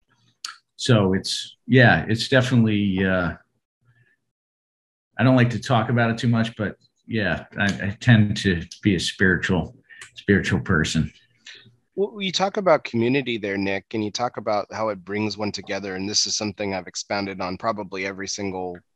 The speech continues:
Speaker 2: of my, every single one of my two hundred and two takes at this point. You know, it, it's, it's, it's, you can't, it, it's synonymous. You can't talk about cigars and not talk about community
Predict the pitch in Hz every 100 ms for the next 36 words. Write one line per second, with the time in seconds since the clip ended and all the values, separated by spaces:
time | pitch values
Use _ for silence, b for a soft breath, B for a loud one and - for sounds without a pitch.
0 | _ 98 90 98 90 127 117 - 117 98
1 | 104 98 90 87 - 104 98 95 92 87
2 | 85 - 101 90 - 92 90 - _ 82
3 | - - 69 69 - - 85 85 82 _
4 | b b b b _ _ 110 - - -
5 | 117 - - 127 - 135 120 - 143 131
6 | - 123 131 - - 127 120 113 98 -
7 | - - 123 101 113 - 104 104 - 101
8 | 104 101 98 95 95 98 90 - 104 98
9 | 92 - - 98 95 90 87 90